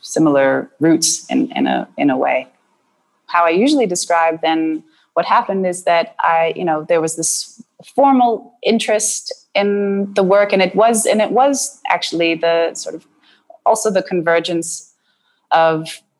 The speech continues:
my interest in architectures and in figures. And, um, so, you know, when I was saying earlier that it was, it just this, all my interests sort of <laughs> came together at this one moment. It, it, and then it became this wonderful metaphor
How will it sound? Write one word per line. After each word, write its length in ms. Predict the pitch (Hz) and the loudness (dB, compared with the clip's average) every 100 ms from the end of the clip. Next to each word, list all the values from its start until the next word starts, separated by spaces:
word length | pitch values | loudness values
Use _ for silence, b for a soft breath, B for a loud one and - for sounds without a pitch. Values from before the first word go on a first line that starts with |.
| _ | _
my 180 | 170 165 | -2 -2
interest 340 | 165 175 165 165 | -2 -4 -4 -2
in 220 | 156 147 | -2 0
architectures 920 | 233 247 - 196 - 185 185 185 - - | 0 0 -2 -2 0 -2 0 -4 -6 -4
and 460 | 165 160 156 156 156 - | -2 0 0 -2 -4 -4
in 180 | 165 | -2
figures. 520 | 160 285 151 127 143 - | 0 2 2 0 -4 -2
And, 440 | 156 151 151 143 - _ | 0 2 0 -2 -10 _
um, 420 | 156 151 147 143 - | 0 2 0 -2 -6
so, 420 | - 190 180 170 - | -4 2 2 0 0
you 60 | 170 | 2
know, 80 | |
when 80 | 160 | 2
I 40 | 151 | 2
was 140 | 156 | 0
saying 460 | 165 156 151 147 - _ - | 0 2 2 0 -6 _ -2
earlier 320 | 262 285 180 | 2 4 2
that 100 | 160 156 | 0 -2
it 40 | |
was, 300 | 160 - - 165 | -4 -6 -8 -8
it 120 | 160 _ - | -8 _ -6
just 220 | 156 - | -4 -4
this, 260 | 151 - b b b _ _ _ - | -6 -8 b b b _ _ _ 2
all 240 | 208 214 | 4 4
my 180 | 196 185 | 4 2
interests 280 | 202 214 233 | 0 -2 0
sort 100 | 233 | 0
of 120 | 254 | 0
<laughs> 20 | |
came 240 | 269 254 | 2 2
together 380 | 254 202 220 214 196 | 2 2 2 4 2
at 140 | 190 | 0
this 160 | 185 185 | -6 -4
one 240 | 185 180 | -4 -4
moment. 280 | 190 202 156 | -6 -4 -6
It, 180 | 165 - | -8 -6
it, 220 | 180 170 B B B - | -6 -6 B B B -4
and 120 | 175 | -2
then 100 | 175 | -2
it 100 | 170 | -4
became 440 | 170 - 170 170 | -6 -4 -4 -4
this 420 | 165 - - - _ - - | -6 -8 -10 -16 _ -12 -2
wonderful 600 | 165 180 175 156 160 156 | 2 2 0 0 0 0
metaphor 800 | 170 180 196 - 160 156 160 | 0 0 0 0 0 0 -2